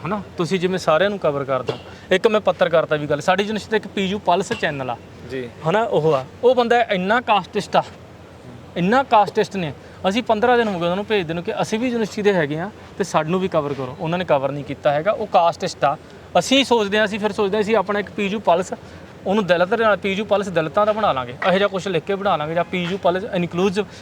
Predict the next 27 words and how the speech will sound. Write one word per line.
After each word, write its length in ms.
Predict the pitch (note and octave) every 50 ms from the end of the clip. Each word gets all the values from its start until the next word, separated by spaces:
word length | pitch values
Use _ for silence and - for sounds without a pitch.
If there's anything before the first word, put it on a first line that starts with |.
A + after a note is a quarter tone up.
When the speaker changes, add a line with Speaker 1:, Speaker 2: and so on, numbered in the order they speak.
| - -
Speaker 1:
ਪੀਯੂ 240 | - G3+ G3 F#3 A3
ਪਲਸ 300 | G3+ G#3+ F#3+ F#3+ F3 D#3+
ਸਾਂਝਾ, 380 | F3 - E3 D#3+ E3+ F3 F#3 F#3
ਕਿਉਂਕਿ 220 | F3 A3 G#3 B3
ਉਹ 60 | B3
ਸਾਂਝਾ 340 | G3+ - D#3+ D#3 E3+ G3 A3+
ਨਹੀਂ 140 | G#3+ G3 D3+
ਹੈਗਾ, 220 | C#3 C3+ C#3+ F#3+ G3+ - - - - - -
ਉਹ 60 | B3+
ਪਾਰਟੀਕੂਲਰ 580 | - - A3 G#3 G#3 G3 C4+ A#3+ B3+ C4 A#3 A#3+
ਬੰਦਿਆਂ 300 | G3 G3+ F3+ D#3+ E3+ E3
ਨੂੰ 100 | E3 D3
ਕਵਰ 220 | D3+ C#3+ C3 C3+
ਕਰਦਾ। 320 | - B2+ A#2 A#2+ B2 A#2+ - - - - - - - - -
ਤੁਹਾਡੇ 280 | - F#3 F#3+ F#3 A#3+
ਵਰਗੇ 320 | A#3 A3+ A3 G#3+ F#3 F#3 G#3
ਇੱਕ 240 | G#3 G3 - - G3+
ਵੀਰ 280 | E3 E3+ F3 F3+ F3+
ਨੇ 140 | F#3+ G3 F#3+
ਸਾਡੀ 380 | F3 - D#3+ D3 C#3 E3+ G#3 A3 - - - - - - -
ਪੋਸਟ 300 | - F#3 F3 D#3 - -
ਨੂੰ 260 | F3+ F#3 F#3 F#3+ G#3 - - G3+ F#3+
ਲਿਖ 280 | E3+ E3 D#3+ D#3 D#3
ਦਿੱਤਾ 320 | D3 D3+ D3+ - A#3 B3+ - - F#3+ F3
as 160 | D3+ F#3 G3
a 40 | D#3+
journalist, 540 | D#3 D3 D3 D#3 D#3 E3+ D#3+ - - C4